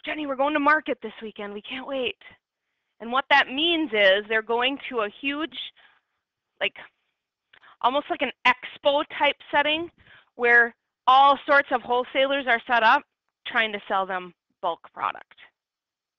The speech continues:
The fun part about when retailers go to wholesaler market, so to speak, they can often bring a guest.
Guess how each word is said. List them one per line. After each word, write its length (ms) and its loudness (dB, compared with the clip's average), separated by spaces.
The 160 -6
fun 220 4
part 260 4
about 300 2
when 240 -8
retailers 680 -2
go 140 -6
to 100 -4
wholesaler 680 -8
market, 480 -6
so 100 -8
to 160 -10
speak, 260 -8
they 80 -16
can 160 -10
often 300 -6
bring 200 -8
a 40 -10
guest. 280 -6